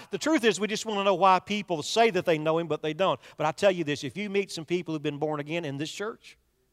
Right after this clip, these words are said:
and in other churches, you're gonna find out they really believe he is who he says he is. And so there they were. There was this, this, this get-together, and they invite Jesus. He comes, the Bi-, the Bible says in verse thirty-six,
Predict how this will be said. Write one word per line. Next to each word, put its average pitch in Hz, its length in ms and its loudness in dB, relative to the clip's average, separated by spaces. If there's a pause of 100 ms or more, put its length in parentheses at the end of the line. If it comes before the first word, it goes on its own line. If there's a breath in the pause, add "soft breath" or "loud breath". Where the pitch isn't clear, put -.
(440)
and 165 100 2
in 156 80 2
other 175 160 2
churches, 190 340 -6
you're 185 80 -8
gonna 233 140 -2
find 156 320 -2
out 165 160 2 (320 soft breath)
they 190 240 2
really 139 400 -4
believe 160 840 -6 (440)
he 147 320 0
is 165 160 -4
who 180 160 -4
he 175 80 -4
says 120 340 -8
he 202 200 -14
is. - 440 -18 (360 soft breath)
And 208 80 2
so 247 140 4
there 294 280 10
they 415 140 8
were. 247 520 8 (160 loud breath)
There 226 220 8
was 226 100 4
this, 247 200 0
this, 220 420 6
this 202 240 0
get-together, 208 840 6 (140 loud breath)
and 214 140 6
they 220 140 6
invite 233 500 6 (100)
Jesus. 185 520 -2
He 233 100 0
comes, 285 400 0
the 202 120 -2
Bi-, 185 200 4
the 180 80 -2
Bible 175 380 4
says 170 180 -2
in - 60 -8
verse 165 180 -4
thirty-six, 170 540 -2